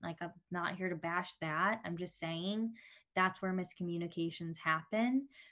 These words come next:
when you have a direct communicator talking to an inferential communicator, because direct communicators do not infer things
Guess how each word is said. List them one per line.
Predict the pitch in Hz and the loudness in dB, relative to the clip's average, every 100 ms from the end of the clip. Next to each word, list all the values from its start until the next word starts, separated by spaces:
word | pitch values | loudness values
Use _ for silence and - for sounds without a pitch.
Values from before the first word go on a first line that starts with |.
| _ | _
when | 185 | 0
you | 185 | 2
have | 175 165 | 2 2
a | |
direct | 160 180 175 175 - | 2 6 6 6 0
communicator | - 240 247 247 269 269 277 | 2 4 4 6 6 8 8
talking | 269 202 190 196 | 6 4 4 0
to | 190 190 | 0 0
an | 185 | 0
inferential | 170 170 175 170 160 165 160 | -2 -4 -4 -2 -2 -4 -8
communicator, | - 170 170 180 196 208 220 226 - - _ | -4 -2 -2 -2 0 4 4 2 -2 -16 _
because | 196 214 190 175 | -4 4 4 4
direct | 180 175 170 - | 2 2 2 -2
communicators | 190 180 175 180 185 180 - _ | -2 0 -2 -2 -2 -2 -6 _
do | 185 185 180 185 190 _ | 6 8 8 6 0 _
not | 170 170 165 160 - | -2 2 2 2 -4
infer | 165 156 165 156 | -6 -2 0 0
things | 147 156 160 165 | -2 -4 -2 -4